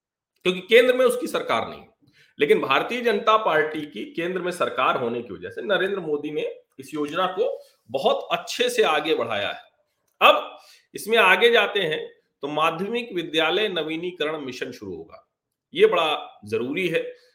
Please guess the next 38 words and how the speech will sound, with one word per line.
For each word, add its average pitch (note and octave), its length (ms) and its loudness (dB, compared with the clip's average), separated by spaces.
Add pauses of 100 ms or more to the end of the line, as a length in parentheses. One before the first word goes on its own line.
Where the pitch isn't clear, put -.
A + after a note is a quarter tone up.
(120)
और A2 100 -4
हमको A#2+ 240 -6
लगता D3 240 0
है D#3 60 2
सभी C3 280 -6
सरकारों B2 460 -4
को C#3 80 -6
ये C3 60 -4
सोचना A#2+ 320 -10
चाहिए। D#3 200 -8
तो F3+ 120 -6
जो C3+ 140 -6 (320)
तीस G#3+ 280 -2
हजार C3+ 380 0 (280)
माध्यमिक C#3 480 -2
विद्यालय A#2+ 420 -2
हैं, - 220 -10 (360)
बुनियादी F3+ 640 2
ढांचे D3 360 -2
का C3+ 120 -2
नवीनीकरण, G2+ 560 -6 (300)
ऑडियो D#3 320 2
वीडियो D3+ 240 -2
प्रोजेक्टर C3 440 -4
के C#3 140 -8
साथ C3 180 -4
स्मार्ट A#2 340 -6
क्लासरूम, B2 520 -8
पुस्तकालय A2 640 -6
का A2 120 -4
निर्माण, G2+ 420 -2
कंप्यूटर A2 460 -8
लैब, A#2 200 -2
साइंस A2 340 -10
लैब, A2 200 -6
आर्ट G#2 320 -6
रूम, A#2 140 -12 (280)
वाईफाई, C3 380 4